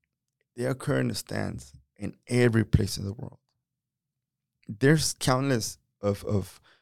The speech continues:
events that have occurred that are not the best scenarios and not the best examples that talk about soccer. But I, I, I want, I want to continue to,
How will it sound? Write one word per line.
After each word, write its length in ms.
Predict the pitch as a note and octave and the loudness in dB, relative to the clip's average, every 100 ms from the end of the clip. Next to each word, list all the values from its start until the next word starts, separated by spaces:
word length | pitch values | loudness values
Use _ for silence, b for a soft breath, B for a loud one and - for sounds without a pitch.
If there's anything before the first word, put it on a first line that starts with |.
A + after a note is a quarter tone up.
| b | b
events 380 | G#2+ G#2 A#2+ A2+ | -2 6 6 6
that 80 | A2 | 6
have 260 | A2 F#2+ - - | 4 4 -6 -6
occurred 500 | G#2+ - A2+ G#2+ - | -4 4 6 6 4
that 260 | G2 F#2 - | 4 4 2
are 320 | G2+ G2+ G2 - _ _ _ - | 6 8 6 2 _ _ _ -8
not 240 | G#2 B2+ | 0 0
the 60 | A#2+ | 4
best 360 | B2 B2+ A#2+ | 6 6 4
scenarios 760 | A2+ A2 A#2 A2+ G2 F2 - - _ - | -2 0 2 2 0 -4 -8 -12 _ -2
and 120 | G#2 | 2
not 120 | A#2+ | 2
the 60 | B2+ | 4
best 220 | A#2+ A#2 | 2 2
examples 680 | - A#2+ B2+ B2+ A2 G2 - b b b _ _ - | 0 4 4 4 2 2 -6 b b b _ _ -6
that 140 | G2 | -2
talk 160 | A#2 B2 | 0 2
about 220 | G#2 F2 | 0 0
soccer. 340 | - - G2+ - _ _ _ _ _ _ - | -4 -6 -10 -12 _ _ _ _ _ _ 4
But 320 | B2+ A#2+ - _ _ _ _ _ _ _ _ _ _ _ _ _ - | 6 6 4 _ _ _ _ _ _ _ _ _ _ _ _ _ -4
I, 100 | A#2 - _ _ - | -4 -4 _ _ 4
I, 320 | A#2+ A#2+ A2 - - | 6 6 2 -6 0
I 140 | A#2+ B2 | 2 2
want, 360 | B2 C#3+ D3+ - | 4 4 4 4
I 80 | B2+ | 4
want 240 | B2+ D#3+ | 6 4
to 60 | E3 | 2
continue 520 | D3+ C3 - C3 B2+ | 0 0 2 4 4
to, 540 | A#2+ - A2+ G#2 F#2+ | 2 0 0 0 -2